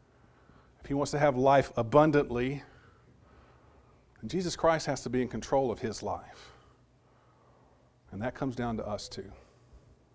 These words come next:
If we want to have life in his name, we have to understand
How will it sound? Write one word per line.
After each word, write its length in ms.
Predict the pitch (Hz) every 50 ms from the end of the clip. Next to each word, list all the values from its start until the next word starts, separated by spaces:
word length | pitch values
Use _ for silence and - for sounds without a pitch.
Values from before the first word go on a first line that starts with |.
| _ _ _ - - _ _ _ _ _ _ _ _ _ - -
If 80 | 107 -
we 80 | 123 131
want 180 | 143 139 127
to 60 | 123
have 240 | 110 - 135 131 117
life 320 | 117 127 131 131 127 - 127
in 80 | 110
his 200 | 120 127 120 110
name, 300 | 117 127 127 123 120 110
we 140 | 113 127 127
have 180 | 139 123 - -
to 80 | 131
understand 540 | 127 123 113 - - - 123 123 123 117 113